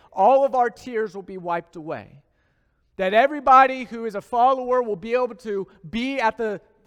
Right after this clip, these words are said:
in the same room at the footstool of God, that we will be in the presence of him, that all of our pain and suffering will eventually evaporate. But in the midst of your pain, we are so much more like children than we are philosophers, are we not?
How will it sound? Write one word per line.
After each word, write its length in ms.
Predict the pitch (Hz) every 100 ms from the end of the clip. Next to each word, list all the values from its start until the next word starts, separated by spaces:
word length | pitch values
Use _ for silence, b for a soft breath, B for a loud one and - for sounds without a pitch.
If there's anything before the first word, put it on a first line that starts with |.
| -
in 160 | 226
the 60 | 220
same 400 | - 247 262 262
room 340 | 240 247 254 226
at 100 | 202
the 100 | 190
footstool 680 | - 262 - _ 233 233
of 140 | 214 170
God, 340 | 190 160 139
that 140 | 170 175
we 240 | 233 285
will 120 | 285
be 200 | 214 247
in 60 | 233
the 80 | 220
presence 600 | - 277 294 247 208 208
of 160 | 180
him, 300 | - 190 214
that 240 | 196 190 B B
all 260 | 202 254 302
of 120 | 247
our 140 | 240 226
pain 440 | - 254 294 302
and 140 | 277
suffering 720 | - 254 233 - 233 233 226 b b
will 140 | 196
eventually 640 | 190 240 254 - 226 220 214 B
evaporate. 880 | 196 151 214 226 - 185 147 131 - b b
But 160 | 220 226
in 100 | 247
the 80 | 220
midst 440 | 220 302 302 -
of 120 | 269
your 240 | 240 254 294
pain, 720 | - 254 202 147 143 214 240 b b _
we 160 | 214 262
are 120 | 214
so 400 | - - 254 285
much 260 | 277 -
more 220 | 247 240 208
like 280 | 202 196
children 640 | _ - 254 214 156 165 165
than 140 | 175
we 100 | 180
are 160 | 165 160
philosophers, 840 | - 202 196 175 - 131 131 120
are 100 | 131
we 120 | 127 143
not? 420 | 151 208 -